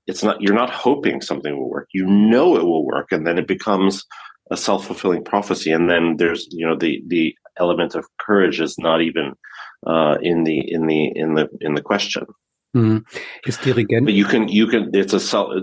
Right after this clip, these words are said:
Speaker 1: if you understand the idea of self-fulfilling prophecy.
Speaker 2: Mm, klar.
Speaker 1: If you think it's not gonna work, then for sure it's not gonna work.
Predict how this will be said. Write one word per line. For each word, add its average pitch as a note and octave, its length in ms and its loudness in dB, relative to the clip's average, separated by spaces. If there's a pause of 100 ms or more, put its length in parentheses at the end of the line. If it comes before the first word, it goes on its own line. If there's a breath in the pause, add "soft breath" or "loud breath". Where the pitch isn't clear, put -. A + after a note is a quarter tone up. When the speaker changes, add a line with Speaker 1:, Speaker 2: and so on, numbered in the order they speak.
(340)
Speaker 1:
if F2+ 340 -8
you F#2+ 140 2
understand F2 420 0
the E2 80 2
idea E2 260 2
of D2+ 80 -4
self-fulfilling D#2+ 760 -4
prophecy. - 480 -4
Speaker 2:
Mm, C#3+ 220 4
klar. G#2+ 320 -2
Speaker 1:
If D#2+ 120 -2
you F#2 80 0
think C3 180 0
it's A#2 140 -2
not A2+ 180 0
gonna G2+ 140 2
work, D#2+ 320 0
then E2+ 160 -2
for - 220 -6 (100)
sure G#2 420 2
it's - 200 -4
not C#2 180 -2
gonna C2+ 180 -6
work. - 380 -12